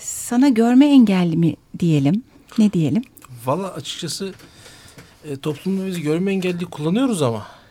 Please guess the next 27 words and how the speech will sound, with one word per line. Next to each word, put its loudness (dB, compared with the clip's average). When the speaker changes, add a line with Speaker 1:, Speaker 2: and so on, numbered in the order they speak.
Speaker 2:
yani -6
birçok -6
durumda, -4
e, -12
işte -14
örneğin -6
bir, -6
bir -6
yeri -4
görmeyen -2
birine -4
tarif -4
ederken -4
körcül -2
tarif -2
kelimesini -10
kullanıyoruz. -10
E, -16
ya -8
da -8
işte -8
"bu -10
körlerde 2
böyle" 4
şeklinde -8
tabirlerimiz -4
olabiliyor. -6